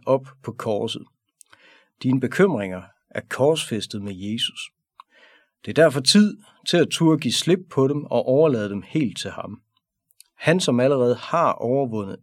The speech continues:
alt det, vi kan bekymre os om, ved sin sejrrige opstandelse fra de døde.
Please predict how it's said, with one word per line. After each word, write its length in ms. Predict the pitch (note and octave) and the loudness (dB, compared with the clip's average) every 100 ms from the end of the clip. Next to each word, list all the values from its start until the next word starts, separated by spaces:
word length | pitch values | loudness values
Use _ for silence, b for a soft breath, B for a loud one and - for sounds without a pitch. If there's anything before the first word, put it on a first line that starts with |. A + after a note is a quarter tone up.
| - | 0
alt 240 | D3+ D3+ - - | 0 0 -4 -4
det, 220 | B2 C3 - - | -2 -2 -10 -12
vi 80 | A2 | -8
kan 200 | A2+ G#2 | -8 -10
bekymre 380 | - D#3+ D3+ | -2 -2 -2
os 200 | F#2+ - - | -6 -8 0
om, 240 | D3+ D#3 - b b b b b b - | 0 0 -8 b b b b b b -6
ved 80 | |
sin 220 | G2+ A#2+ G#2+ | -4 -2 0
sejrrige 720 | - C3+ C3 F#2 G2 G2 - | 2 2 0 -6 -8 -8 -10
opstandelse 680 | G#2 - D3 C#3 F#2+ - F#2 - | -10 0 2 2 -2 -6 -10 -16
fra 220 | - G#2 | -12 -10
de 140 | G2 G2 | -10 -10
døde. 420 | G#2+ G#2 A2+ | -8 -6 -8